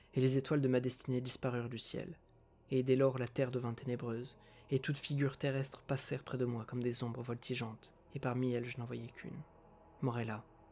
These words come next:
Les vents du firmament ne soupiraient qu'un son à mes oreilles,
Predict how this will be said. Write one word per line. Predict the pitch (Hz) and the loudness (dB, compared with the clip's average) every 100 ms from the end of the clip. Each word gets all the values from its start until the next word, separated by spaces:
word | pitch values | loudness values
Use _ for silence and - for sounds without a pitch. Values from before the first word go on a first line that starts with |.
| - - - - - - - - - - - - - | -20 -20 -20 -20 -20 -20 -20 -20 -20 -20 -20 -20 -4
Les | 160 | 0
vents | 127 135 | 6 6
du | 127 | 4
firmament | - 131 127 131 | 2 2 4 4
ne | 127 | 2
soupiraient | - 139 127 123 | -2 -4 -2 -2
qu'un | 120 123 | -2 -6
son | - 123 | -4 -4
à | |
mes | 113 117 | -2 -2
oreilles, | 113 - 139 | -4 -6 -8